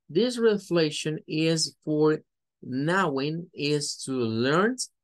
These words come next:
values, because in E S C education, we are going to learn English, but too, we have to learn values. Okay, in this time, we are going to read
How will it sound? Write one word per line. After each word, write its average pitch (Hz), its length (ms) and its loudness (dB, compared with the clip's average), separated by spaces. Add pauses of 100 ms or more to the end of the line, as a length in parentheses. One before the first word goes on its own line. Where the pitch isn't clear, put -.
(120)
values, 120 960 -2
because 196 720 0
in 127 480 -6
E 220 280 -2
S 202 340 0
C 196 300 0
education, 156 920 -2 (340)
we 175 240 0
are 165 240 0
going 147 520 -2
to 135 120 -4
learn 117 480 0 (220)
English, 208 600 -4 (300)
but 107 220 -4 (100)
too, 208 460 -4 (200)
we 120 180 -4 (120)
have 160 160 -6 (120)
to 226 60 2
learn 170 520 0 (200)
values. 139 960 -2 (420)
Okay, 156 640 -2
in 151 200 -6
this 262 360 -2
time, 175 580 0 (380)
we 165 180 2
are 196 80 2
going 165 380 -2 (100)
to 123 240 -6
read 135 320 -2